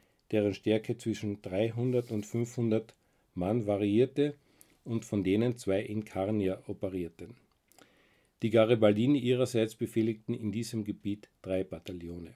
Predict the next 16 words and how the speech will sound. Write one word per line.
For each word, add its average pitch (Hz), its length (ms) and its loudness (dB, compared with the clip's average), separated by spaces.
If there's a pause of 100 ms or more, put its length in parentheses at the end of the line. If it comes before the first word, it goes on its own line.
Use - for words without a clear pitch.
(800)
Allein 113 340 6
zwischen 123 300 -2
April 120 360 0
und 110 260 -4
Juni 131 280 2
neunzehnhundertvierundvierzig 107 1500 -4
unternahmen 104 640 -2
Garibaldi-Einheiten 107 1200 0
über 135 320 -2
zwanzig 127 560 -4
Angriffe 113 560 -2
auf 101 160 -10
gegnerische 113 520 -2
Stützpunkte. - 760 -8 (1080)
Dazu 123 540 0
zählten 117 640 0